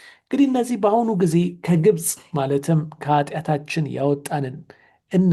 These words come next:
ወደ ተስፋይቱ ምድር የሚያስገባንን የቤዛችንን ስጋና ደም የሚወክሉ ተምሳሌቶች ሆነው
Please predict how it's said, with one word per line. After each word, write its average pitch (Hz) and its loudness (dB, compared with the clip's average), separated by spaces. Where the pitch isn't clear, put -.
ወደ 156 2
ተስፋይቱ 180 -2
ምድር 156 2
የሚያስገባንን 135 -4
የቤዛችንን 160 0
ስጋና 180 -2
ደም 226 -2
የሚወክሉ 175 2
ተምሳሌቶች 160 -6
ሆነው 120 -10